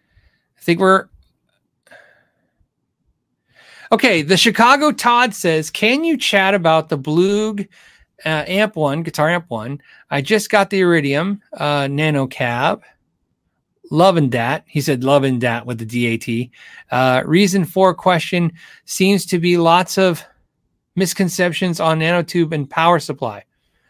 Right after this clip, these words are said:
Sure. Um, you know, what sucks is I, I did a video with Thomas Blug, and the video, uh, had drop frames. It was a corrupted video from the hard drive.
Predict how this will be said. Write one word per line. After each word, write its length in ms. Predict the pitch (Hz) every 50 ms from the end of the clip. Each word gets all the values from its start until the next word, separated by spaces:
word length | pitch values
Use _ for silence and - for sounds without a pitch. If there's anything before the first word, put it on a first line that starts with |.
| _ _
Sure. 500 | - - - 370 349 262 156 123 113 - _ _ _ _ _ _ _ -
Um, 560 | 185 190 202 202 208 208 208 208 208 196 - _ _ _ _ _ -
you 100 | 214 262
know, 80 | 262 247
what 160 | 240 226 -
sucks 300 | - 277 285 285 - 254
is 120 | 220 185
I, 160 | 208 208 208 - -
I 80 | 190
did 180 | 170 190 240 262
a 60 | 226
video 320 | 175 208 214 208 202 202
with 340 | 190 175 190 208 202 202 - -
Thomas 360 | - - 185 185 185 175 165
Blug, 520 | - - 226 262 277 226 151 123 110 - - - -
and 300 | 156 156 156 156 151 147
the 60 | 139
video, 500 | 139 160 160 160 165 165 165 160 156 165
uh, 300 | - 170 160 151 147 151 156
had 220 | 147 - 170 147
drop 300 | 135 160 160 151 156 143
frames. 400 | - 170 160 147 131 117 110 -
It 20 | 131
was 160 | 123 113 120
a 60 | 117
corrupted 440 | - - - 139 127 - - 131 117
video 280 | 127 131 127 123 117 -
from 160 | - 123 117
the 100 | 113 107
hard 240 | 110 131 127 120 117
drive. 300 | 113 101 92 92 -